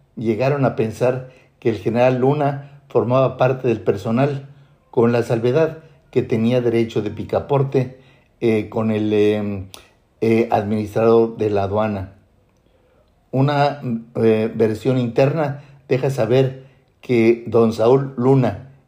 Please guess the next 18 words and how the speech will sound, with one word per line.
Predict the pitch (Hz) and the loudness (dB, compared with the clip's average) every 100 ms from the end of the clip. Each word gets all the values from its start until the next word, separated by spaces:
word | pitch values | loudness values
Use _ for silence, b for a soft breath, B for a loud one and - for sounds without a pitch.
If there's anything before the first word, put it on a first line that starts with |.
| - | -6
el | 101 | -6
general, | 98 98 110 143 208 - b b b b _ | -4 -4 0 0 0 -4 b b b b _
le | 117 | -2
habría | 104 120 131 | 0 2 0
encontrado | 117 113 110 127 135 135 - | 0 -4 -2 2 2 2 -2
el | 104 104 | -8 -6
gusto | 147 135 - 131 B B B B | -6 -4 -4 -4 B B B B
a | 104 | -2
los | 104 98 | -2 -2
negocios | 110 98 113 110 - 110 - - | -4 0 0 0 -2 -4 -6 -6
aduanales | 98 98 101 107 98 - - _ _ _ _ _ _ _ _ | -6 -4 -6 -6 -8 -12 -20 _ _ _ _ _ _ _ _
o | 113 | 0
al | 113 101 | 0 0
tema | 127 123 120 120 | -2 -2 0 -2
de | 117 104 | -2 -4
los | 101 | -4
migrantes, | 90 104 110 113 117 104 - _ _ _ - | -6 -4 -2 -2 -4 -8 -14 _ _ _ -12
¿acaso? | 95 110 107 165 170 | -8 -6 -6 -8 -12